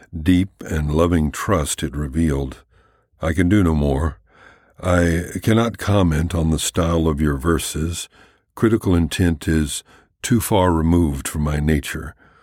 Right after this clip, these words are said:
There is nothing that manages to influence a work of art less than critical words. They always result in more or less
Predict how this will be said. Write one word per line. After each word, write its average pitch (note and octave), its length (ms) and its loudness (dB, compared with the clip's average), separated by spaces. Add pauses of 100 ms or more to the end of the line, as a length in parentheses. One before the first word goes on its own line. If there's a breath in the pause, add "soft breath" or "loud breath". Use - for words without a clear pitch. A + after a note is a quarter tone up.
(560 soft breath)
There G#2 140 2
is G2+ 140 0
nothing C3 380 4
that F#2 160 0
manages F2 720 2
to E2+ 180 0
influence E2 580 0
a E2 60 -4
work F2 320 0
of D#2 100 -2
art E2 340 -2
less F2+ 640 0 (600 soft breath)
than E2+ 160 0
critical E2+ 520 -2
words. D2 640 -2 (800)
They C3 160 4
always C#3 420 0
result D#2+ 540 2
in E2 140 0
more A2+ 240 2
or F2+ 80 2
less D#2 400 -4